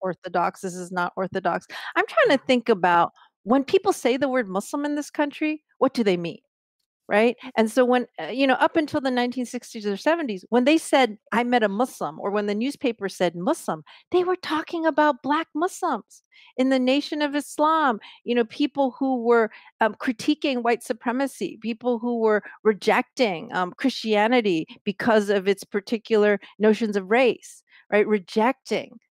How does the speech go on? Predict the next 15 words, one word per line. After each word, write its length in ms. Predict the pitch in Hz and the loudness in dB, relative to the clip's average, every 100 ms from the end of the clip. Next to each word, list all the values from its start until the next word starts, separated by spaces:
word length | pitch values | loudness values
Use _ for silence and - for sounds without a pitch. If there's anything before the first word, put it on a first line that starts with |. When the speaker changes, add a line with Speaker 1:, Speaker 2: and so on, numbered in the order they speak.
| - | -8
Speaker 1:
this 260 | 180 - | -8 -6
way 240 | 185 156 156 | -2 -2 -2
and 160 | 190 | -6
trying 220 | 196 233 214 | -4 -4 -4
to 40 | |
claim 520 | - - 226 269 285 | -4 -4 -2 -2 -2
it 180 | 170 - - - - | -4 -6 -16 -20 -4
as 400 | 196 196 190 185 - | 2 4 4 0 -2
a, 360 | 196 190 185 190 | 0 2 2 0
um, 200 | 185 175 | -2 -4
tradition, 760 | - 208 233 - 240 190 165 - - - 190 | -4 0 0 0 -2 -2 -4 -14 -20 -6 -4
uh, 100 | - | 0
of 140 | 202 185 | -2 0
Black 320 | 214 233 240 | -2 -2 0
liberation 600 | 208 196 190 247 - | 0 0 0 -2 -6